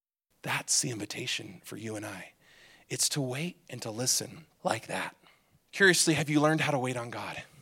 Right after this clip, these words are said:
Does your soul long for him the way the psalmist says? My encouragement for us today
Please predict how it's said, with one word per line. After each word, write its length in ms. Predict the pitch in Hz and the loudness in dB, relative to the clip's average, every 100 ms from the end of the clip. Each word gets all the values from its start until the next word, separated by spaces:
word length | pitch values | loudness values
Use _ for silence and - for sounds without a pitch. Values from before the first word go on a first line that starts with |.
| - | 2
Does 140 | - 156 | 8 10
your 100 | 151 | 10
soul 320 | - 175 156 | 10 10 12
long 240 | 151 147 | 10 8
for 120 | 147 143 | 6 0
him 100 | 131 | 2
the 80 | |
way 220 | 117 123 123 | 2 2 0
the 120 | 117 | 0
psalmist 420 | - 117 120 110 | 0 0 -2 -2
says? 240 | - 107 | -2 -2
My 140 | 127 151 | 0 0
encouragement 500 | 160 143 139 135 127 | 0 0 0 -2 -6
for 140 | - | -2
us 180 | 120 110 | -2 -2
today 400 | - 107 98 95 | -6 -4 -6 -6